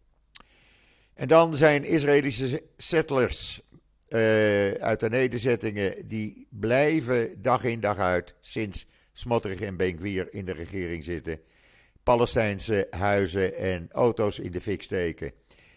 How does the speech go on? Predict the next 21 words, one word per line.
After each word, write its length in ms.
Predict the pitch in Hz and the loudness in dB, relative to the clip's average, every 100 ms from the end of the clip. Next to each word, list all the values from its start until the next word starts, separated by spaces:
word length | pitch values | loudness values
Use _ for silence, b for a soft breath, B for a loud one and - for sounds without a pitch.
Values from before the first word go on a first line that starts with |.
| b | b
Gisteren 380 | - 123 131 120 | -6 -4 0 0
weer 400 | 110 110 107 - | 4 4 2 0
in 300 | 104 95 92 | -2 -2 -6
een 180 | 104 101 | -8 -2
dorpje 640 | 110 104 101 110 98 - _ _ | 0 0 -2 -2 -2 -4 _ _
Turmus 600 | - 113 107 98 90 - - _ _ - | -4 -2 0 -2 -6 -8 -14 _ _ -6
Ai-, 580 | 107 113 110 107 101 - _ | 0 0 0 -6 -8 -14 _
Ayyai, 580 | - 127 131 123 113 117 - _ | 2 4 6 6 6 2 -6 _
vlakbij 600 | - 113 104 101 95 90 - | -12 -4 -4 -2 -4 -4 -6
Ramallah. 580 | 110 120 131 117 107 - b b b b b | -6 0 2 4 2 -2 b b b b b
Daar 120 | 113 | 0
werd 200 | 110 101 | 2 2
een 80 | 95 | 0
huis 400 | 110 127 123 - | 2 4 2 0
en 140 | 123 | -4
een 100 | 104 | -2
auto 340 | 110 107 107 104 | 2 2 2 -2
in 120 | 98 | -2
de 80 | 95 | -6
brand 280 | 101 98 - | -4 -6 -8
gestoken. 640 | 92 107 92 82 90 76 | -8 -2 -2 -2 -4 -6